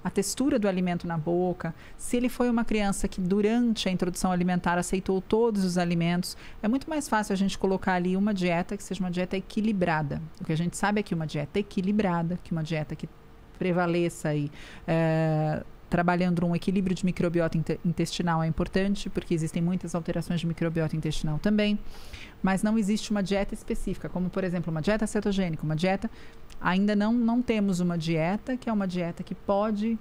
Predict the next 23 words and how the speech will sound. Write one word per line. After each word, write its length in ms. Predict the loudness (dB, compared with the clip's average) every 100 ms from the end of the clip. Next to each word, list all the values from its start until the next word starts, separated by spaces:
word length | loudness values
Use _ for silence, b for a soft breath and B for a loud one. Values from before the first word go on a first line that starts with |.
| -4
beneficiar. 680 | 0 0 0 -2 -2 -2 -2
O 20 | -4
que 80 | -2
a 40 |
gente 180 | 0 0
sabe 240 | 0 0
é 40 | 0
que 160 | -2
equilíbrio 520 | -2 -2 2 2 4 2
alimentar 460 | 2 0 0 -2
pode 280 | 0 -2 0
beneficiar, 680 | -2 -4 -6 -4 0 0 0
mas 140 | -2 0
que 60 | 2
a 40 |
gente 180 | 0 0
vai 120 | 0
trabalhar 380 | 0 -2 0 -2
sempre 460 | 0 0 0 -2 -4 B B B 0
com, 340 | 2 2 0 -4 B B
é, 200 | 0 2
o 100 | 2
limite 580 | 2 2 2 0 -2